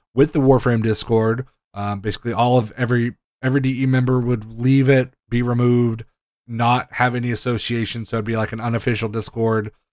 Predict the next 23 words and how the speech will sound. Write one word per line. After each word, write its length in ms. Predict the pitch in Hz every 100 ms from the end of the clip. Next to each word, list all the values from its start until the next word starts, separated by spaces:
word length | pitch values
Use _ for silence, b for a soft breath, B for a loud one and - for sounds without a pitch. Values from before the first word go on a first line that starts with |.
| _
um, 240 | 101 101 95
as 140 | 107
it 100 | 104
is 160 | 110 104
in 80 | 104
the 80 | 104
capacity 380 | - 110 107
now. 200 | 107 104
Just, 320 | 107 104 101 -
they 120 | 110
would 180 | 107 110
not 160 | 110
be 120 | 107
there 260 | 104 107 107
at 160 | 107 107
all. 440 | 107 110 110 113 b _
Basically 260 | 117 - 117
wash 380 | 104 110 107
their 80 | 120
hands 240 | 113 113 -
clean 400 | - 123 127 120
of 100 | 98
that, 440 | 104 107 113 117